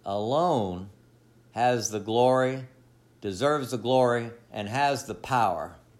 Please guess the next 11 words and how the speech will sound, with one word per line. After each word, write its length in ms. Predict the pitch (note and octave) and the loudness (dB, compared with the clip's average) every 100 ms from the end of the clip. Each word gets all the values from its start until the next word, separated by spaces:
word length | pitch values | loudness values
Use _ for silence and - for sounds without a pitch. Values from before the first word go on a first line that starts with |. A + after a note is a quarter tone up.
| _ _ _ _ - | _ _ _ _ -16
to 80 | - | -12
do 220 | G2 A#2+ | -6 0
all 240 | A#2 A2 G#2+ | 4 4 4
things. 640 | - A2 F2+ - - - - _ _ _ _ _ _ - - _ | 0 -6 -6 -12 -18 -18 -20 _ _ _ _ _ _ -20 -20 _
Psalm 400 | - B2 B2+ C3+ | -2 0 2 0
forty-nine, 800 | B2+ B2+ B2 A#2 A#2 A2+ A2 A2 | -2 0 0 0 -2 0 -2 -4
verses 400 | G2+ G#2+ G2+ G2 | -4 -4 -6 -12
ten 360 | - B2 A2 G#2 | -10 -6 -6 -8
through 240 | - F#2+ | -8 -8
fifteen 640 | F2+ G2+ F2 - F#2+ C#2+ - - _ _ _ _ _ _ _ _ _ _ _ _ _ _ _ _ _ _ _ _ _ _ _ _ | -6 -8 -8 -8 -10 -10 -14 -20 _ _ _ _ _ _ _ _ _ _ _ _ _ _ _ _ _ _ _ _ _ _ _ _
reads, 580 | A#2+ A2+ F2 D2 - | -2 -2 -4 -8 -16